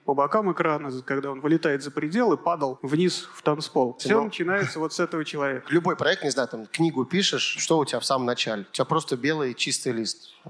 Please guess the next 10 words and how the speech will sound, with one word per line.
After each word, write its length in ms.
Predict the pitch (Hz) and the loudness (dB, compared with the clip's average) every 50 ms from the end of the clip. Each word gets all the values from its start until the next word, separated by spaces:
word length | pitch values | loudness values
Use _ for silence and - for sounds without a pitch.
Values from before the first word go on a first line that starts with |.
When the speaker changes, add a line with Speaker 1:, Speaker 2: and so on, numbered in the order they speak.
| - | -2
Speaker 2:
Логично, 540 | - 120 123 120 170 180 - - 135 113 - - - - - _ | 0 0 2 4 4 4 4 2 0 -4 -6 -8 -14 -20 -14 _
там, 160 | - 113 107 | -6 -4 0
картину 420 | - 143 143 - - - 120 117 107 | 0 0 0 0 -4 -2 -2 -2 -2
пишешь, 340 | - 156 165 151 135 113 - | -2 -2 -2 -2 -4 -6 -4
тоже 320 | - 123 117 107 110 113 - | -2 -2 -2 0 -4 -4 -4
чистый 320 | - - 139 - - 135 | -4 -4 -4 -4 -4 -6
холст. 560 | 120 - - 120 113 104 - - - - - | -4 0 0 0 0 -2 -6 -12 -14 -10 -8
Э, 140 | 117 113 110 | -6 -4 0
музыку 360 | 110 131 147 143 127 - - 127 | 2 2 2 2 0 -4 -6 -4
пишешь, 600 | - 160 170 160 - 131 - - - - - - | -2 -2 -2 0 -2 -2 -2 -4 -4 -6 -12 -18